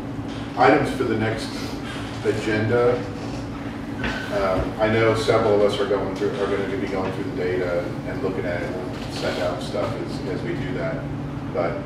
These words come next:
Laura, you said you were gonna be looking at it too. One of the items I'd like to do is actually go through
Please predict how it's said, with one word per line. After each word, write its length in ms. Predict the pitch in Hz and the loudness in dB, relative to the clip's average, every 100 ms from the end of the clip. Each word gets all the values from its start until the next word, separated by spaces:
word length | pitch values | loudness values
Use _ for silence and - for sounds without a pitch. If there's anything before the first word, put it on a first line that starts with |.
| - | 0
Laura, 300 | 98 92 92 | 2 2 0
you 80 | - | 0
said 200 | 101 92 | -2 0
you 80 | 95 | 0
were 60 | 98 | 0
gonna 120 | - | -2
be 80 | - | -4
looking 220 | - - | -4 -4
at 80 | 87 | -6
it 140 | 87 | -6
too. 140 | 101 90 | -4 -2
One 140 | 104 | 0
of 60 | 98 | 0
the 100 | 92 | 0
items 220 | 90 87 | -2 -2
I'd 120 | 87 92 | -4 -2
like 200 | 87 - | -4 -4
to 140 | 90 | -4
do 120 | 90 | -2
is 100 | 85 - - - - - - - - | -2 -4 -6 -8 -6 -6 -6 -6 -4
actually 320 | 107 - 101 92 | -2 -2 -2 0
go 220 | 98 92 | 2 2
through 180 | 95 95 | 2 2